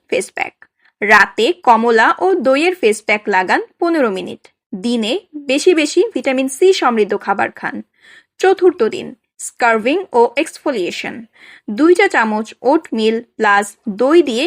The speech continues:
স্ক্রাব করুন। এটি মরা চামড়া দূর করে ত্বককে উজ্জ্বল করবে। পঞ্চম দিন, সান প্রোটেকশন।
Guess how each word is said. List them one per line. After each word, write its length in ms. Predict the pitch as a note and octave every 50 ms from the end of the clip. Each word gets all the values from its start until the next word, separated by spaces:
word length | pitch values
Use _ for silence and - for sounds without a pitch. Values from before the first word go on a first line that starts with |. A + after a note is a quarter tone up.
| A4 - -
স্ক্রাব 380 | - - - - A3 G3 F#3+ - _ -
করুন। 240 | F#3+ F3 E3+ G3 F#3+ A3 _ _ _ _ _ _ _ -
এটি 160 | D#4 - - A#4+ G4 C#4
মরা 220 | A#3+ A3+ B3 E4 F#4+
চামড়া 340 | F#4 - D#4 B3 A#3+ A#3 A3
দূর 220 | F#3+ G#3+ G#3+ G#3+ G#3 -
করে 180 | A#3+ G#3+ G3+ C#4+ A#4+ - _ _ _
ত্বককে 360 | - A3 A3 - - - D4+ - - -
উজ্জ্বল 380 | D#4+ D#4+ A#3+ A3 - A3 G3 G3 - -
করবে। 260 | F#3 F3+ - - - - - _ _ _ _ _ _ _ _ _ _ _ -
পঞ্চম 420 | F#4 G#4 G#4+ G4+ G4 E4+ C#4 A#3 G#3 F#3+
দিন, 120 | F#3 F3+ F3 - - _ _ _ -
সান 260 | - - D#4 D4 C#4+ C#4+
প্রোটেকশন। 580 | D4 A3+ G#3 - - - - - - G#3 -